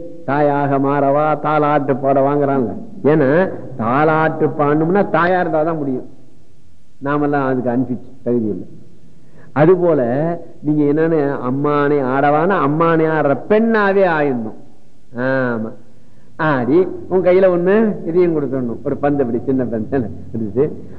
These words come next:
அந்த முறையில இந்த பதியத்தை பாடிக்கணும். "பறிச்சு காட்டுங்க சாமின்னு" சொன்னா, சாமிநாதன் போக்குவரங்கிட்ட உட்கார வச்சு அப்படி பறிச்சு காட்டும் போது நாம பின்பற்றணும்னா பின்பற்றலாம்.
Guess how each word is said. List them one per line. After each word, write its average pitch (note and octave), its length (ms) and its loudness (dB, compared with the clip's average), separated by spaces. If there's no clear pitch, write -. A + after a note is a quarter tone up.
அந்த D#3+ 540 2
முறையில G3 440 4
இந்த F3 280 0
பதியத்தை D3 520 0
பாடிக்கணும். G#2+ 380 -6
"பறிச்சு C3+ 240 0
காட்டுங்க A#2+ 440 0
சாமின்னு" A2+ 340 -2
சொன்னா, C3 280 -2
சாமிநாதன் B2+ 560 0
போக்குவரங்கிட்ட B2 680 2
உட்கார C3 340 2
வச்சு B2 460 0
அப்படி B2+ 220 0
பறிச்சு C3 260 2
காட்டும் C3+ 300 4
போது D#3 180 6
நாம F3+ 180 2
பின்பற்றணும்னா D#3 680 0
பின்பற்றலாம். C3 520 -2